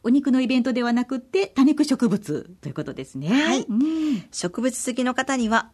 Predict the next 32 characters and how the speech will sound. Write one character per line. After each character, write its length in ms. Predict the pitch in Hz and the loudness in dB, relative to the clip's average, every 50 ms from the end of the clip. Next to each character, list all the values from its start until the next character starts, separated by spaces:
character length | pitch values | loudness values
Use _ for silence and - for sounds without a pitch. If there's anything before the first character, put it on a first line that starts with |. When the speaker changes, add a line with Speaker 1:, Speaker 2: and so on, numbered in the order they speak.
| - - | -8 -4
Speaker 2:
見 120 | 185 175 | -2 0
逃 240 | 185 226 269 330 339 | 0 0 0 0 -2
せ 120 | 339 349 320 | -2 0 0
な 120 | 330 320 | 0 0
い 80 | 311 - | 0 0
イ 120 | - 202 | -2 -2
ベ 120 | 202 214 | -2 -2
ン 60 | 214 208 | -2 -2
ト 100 | 214 208 | -4 -4
と 80 | 214 | -4
な 120 | 202 208 208 | -4 -4 -4
っ 60 | - | -4
て 80 | - | -4
い 120 | 190 180 170 | -4 -4 -2
ま 140 | 170 202 254 | -2 -4 -4
す。 180 | - - - - | -6 -8 -14 -16
Speaker 1:
は 260 | - - 139 170 208 | -14 -12 -8 -6 -6
い。 120 | 233 - - - - - - - - | -6 -6 -8 -16 -20 -20 -20 -10 -4
で 100 | - 233 | 0 0
は、 200 | 254 226 - - - - _ - | 2 0 0 -4 -8 -18 _ 0
四 180 | 175 226 240 - | 2 2 2 2
つ 240 | - - - 415 | -2 -8 -12 -8
目 140 | 427 440 440 | -6 -4 -2
は 220 | 370 311 277 247 180 | 0 0 0 0 0
ど 100 | 214 220 | 0 -2
ち 140 | - 214 | -2 -2
ら 80 | 180 170 | -4 -4
で 80 | 147 - | -4 -6
し 80 | - | -8
ょ 60 | 147 | -10
う 40 | 131 | -10
か？ 200 | - - - - | -12 -14 -16 -16